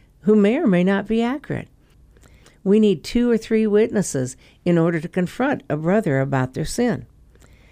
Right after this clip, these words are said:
Verse twenty then says, "Those who continue in sin rebuke in the presence of all, so that the rest also will be fearful of sinning." Now that,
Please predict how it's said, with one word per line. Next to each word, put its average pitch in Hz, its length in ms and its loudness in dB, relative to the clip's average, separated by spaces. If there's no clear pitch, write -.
Verse 208 220 2
twenty 262 320 2
then 151 220 2
says, 139 440 -4
"Those 214 300 4
who 330 100 2
continue 240 560 2
in 185 120 2
sin 208 460 0
rebuke 233 800 2
in 196 180 0
the 208 100 4
presence 233 560 0
of 208 140 0
all, 226 420 -2
so 233 180 4
that 220 260 4
the 185 120 4
rest 220 500 2
also 208 480 2
will 180 200 2
be 190 240 2
fearful 247 760 0
of 220 160 0
sinning." 311 580 -2
Now 143 220 0
that, 156 280 0